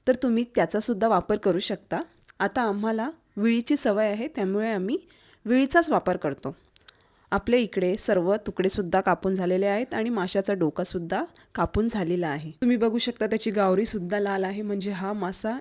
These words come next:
एकदम फ्रेश आहे. आता आपण हा हलवा मासा स्वच्छ धुवून घेऊया. त्यासाठी मी इथे पाणी घेतलेले आहे आणि त्या पाण्यामध्ये मी हा स्वच्छ धुवून घेतलेला आहे. जोपर्यंत त्याचं रक्त निघत नाही तोपर्यंत आपल्याला हे स्वच्छ धुवून घ्यायचं आहे.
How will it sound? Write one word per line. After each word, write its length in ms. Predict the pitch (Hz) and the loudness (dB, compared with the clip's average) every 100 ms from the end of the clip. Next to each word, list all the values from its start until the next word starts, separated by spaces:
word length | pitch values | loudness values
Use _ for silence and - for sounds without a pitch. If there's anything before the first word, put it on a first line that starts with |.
| - | -8
एकदम 460 | 190 180 180 277 285 | -8 -6 -2 -2 -2
फ्रेश 300 | 233 190 185 | -2 -2 -4
आहे. 200 | 156 147 - - - | -8 -10 -16 -10 -2
आता 260 | 247 - | 0 2
आपण 260 | 277 277 247 | 0 0 -4
हा 160 | 226 | -2
हलवा 340 | 240 233 185 226 | 0 2 2 2
मासा 380 | 214 185 190 196 - | 0 -2 -4 -6 -8
स्वच्छ 460 | - 233 226 - 254 | -4 -2 -2 -2 -2
धुवून 300 | 202 208 220 | 0 0 0
घेऊया. 340 | 185 170 165 165 _ - - _ _ _ _ - | 0 -2 -4 -8 _ -20 -20 _ _ _ _ 0
त्यासाठी 400 | 262 285 254 247 | 0 0 0 0
मी 180 | 233 | 0
इथे 200 | 220 208 214 | -2 0 0
पाणी 280 | 214 190 220 | 2 2 2
घेतलेले 380 | 202 202 214 | 2 0 0
आहे 260 | 214 202 220 330 | 2 0 -4 -4
आणि 140 | - 226 262 | -4 -2 -2
त्या 80 | |
पाण्यामध्ये 760 | 254 247 202 202 226 208 175 214 | -2 0 0 0 0 -2 0 -2
मी 180 | 262 214 | -2 -4
हा 200 | 208 214 | -4 -4
स्वच्छ 420 | - 208 - - | -2 -4 -4 -4
धुवून 280 | 208 196 208 | -2 0 0
घेतलेला 380 | 170 165 170 156 | -4 -4 -4 -4
आहे. 180 | 160 165 _ - - - | -10 -14 _ -20 -20 -6
जोपर्यंत 560 | - 285 294 277 269 262 | 2 4 6 4 2 2
त्याचं 380 | 269 220 220 233 | 2 0 0 -2
रक्त 300 | 214 214 233 | -2 -4 -4
निघत 320 | 214 196 190 | -2 0 -2
नाही 280 | 180 170 185 - _ _ _ _ _ _ - | -2 -4 -6 -12 _ _ _ _ _ _ 2
तोपर्यंत 500 | 269 269 233 208 208 | 2 4 2 2 0
आपल्याला 360 | 185 175 180 | -2 2 2
हे 180 | 190 190 | 2 0
स्वच्छ 380 | 240 220 - - | -2 -4 -4 -4
धुवून 260 | 220 214 226 | -2 -2 -2
घ्यायचं 340 | 190 151 175 | -6 -6 -8
आहे. 240 | 135 151 | -8 -10